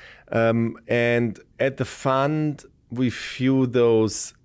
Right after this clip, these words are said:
in some circumstances as something that could be used,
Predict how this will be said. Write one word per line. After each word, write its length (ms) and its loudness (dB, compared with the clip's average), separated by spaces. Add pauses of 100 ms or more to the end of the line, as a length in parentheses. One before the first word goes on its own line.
(320)
in 280 0
some 300 0
circumstances 1120 -2
as 120 -4
something 540 -2
that 180 -2
could 200 -6
be 100 -2
used, 600 -4